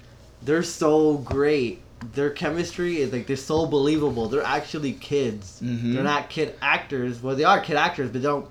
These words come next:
Speaker 1: show it.
Speaker 2: Yeah.
Speaker 1: They're, they look like just kids. And that freaks me out. So when the clown is, like, comes out of the freaking projector and scares these kids, these kids are freaked the fuck out. And it portrays that really great. And
Speaker 2: Because
Speaker 1: it's
Speaker 2: that's how, uh, if me and you were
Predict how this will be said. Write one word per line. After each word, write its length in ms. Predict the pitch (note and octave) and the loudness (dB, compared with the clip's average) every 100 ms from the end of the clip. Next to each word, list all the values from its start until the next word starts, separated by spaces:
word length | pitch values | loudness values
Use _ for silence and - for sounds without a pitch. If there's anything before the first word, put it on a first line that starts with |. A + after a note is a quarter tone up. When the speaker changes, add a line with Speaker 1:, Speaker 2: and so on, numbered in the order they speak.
| - - | -18 -10
Speaker 1:
show 320 | - - G#3 | -4 2 4
it. 160 | A3 - - - - | 4 0 -12 -20 -8
Speaker 2:
Yeah. 240 | G#2 G#2 | -4 2
Speaker 1:
They're, 200 | D3+ D#3 - | 2 2 0
they 140 | C#3+ | -2
look 200 | D#3 F#3+ | 0 2
like 320 | G3+ E3 B2 | 2 -2 -6
just 320 | B2 C3+ C3 - | -2 -2 -2 -4
kids. 520 | F#3+ A#3+ C3 A2+ - - - - | -2 0 0 -4 -14 -20 -20 -6
And 120 | C3 | -2
that 220 | C#3 E3+ | 0 0
freaks 340 | - F3+ F3+ - | -2 -2 -2 -4
me 120 | E3 | -2
out. 200 | F#3 F3+ | 0 0
So 80 | D#3+ | 0
when 100 | C#3+ | -2
the 60 | B2 | -2
clown 400 | - E3+ F#3 F3 | -4 -4 -2 -2
is, 80 | C#3 | -2
like, 140 | B2 | -4
comes 220 | - E3 D#3+ | -4 -6 -2
out 120 | D#3 | -2
of 80 | D3+ | 0
the 60 | C3 | -4
freaking 340 | D#3 D3 A#2+ | -6 -4 -4
projector 720 | C3+ B2 D3 F#3+ C3+ A2+ C3 - - - - | -4 -2 -2 -2 -2 -4 -4 -8 -20 -20 -8
and 160 | B2 B2 | -6 -6
scares 340 | - E3 E3 | 0 0 2
these 220 | C#3 B2 | -4 -6
kids, 260 | - F#3 C#3+ | -2 -2 0
these 180 | G3+ A3+ | -2 0
kids 300 | A3+ F3+ D3+ | 2 2 0
are 100 | - - | -2 -6
freaked 360 | - G3+ G3 - | -4 -2 -2 -6
the 60 | |
fuck 260 | - G3+ G3+ | 2 2 2
out. 420 | C#4+ D4 C#3+ - - - - - | 0 2 0 -2 -18 -20 -20 -6
And 160 | C#3 D3+ | -2 0
it 200 | D#3 - | -2 -2
portrays 420 | F#3 - F3+ F3+ | -2 2 2 4
that 180 | D3+ C3+ | 2 2
really 280 | D3+ D#3 | 2 2
great. 380 | C#3+ C3+ D3 A#2+ | 0 0 0 0
And 80 | - | 2
Speaker 2:
Because 260 | F3+ F3+ D3 | 2 4 2
Speaker 1:
it's 20 | |
Speaker 2:
that's 160 | C#3+ D3 | 2 2
how, 420 | E3 C3+ A#2+ F#2 - - | 4 4 4 2 -6 -4
uh, 160 | B2 - | -4 -2
if 220 | C#3 B2 | -4 -2
me 160 | B2+ C#3+ | -2 0
and 80 | |
you 100 | C3+ | 0
were 180 | C3 B2+ | 2 0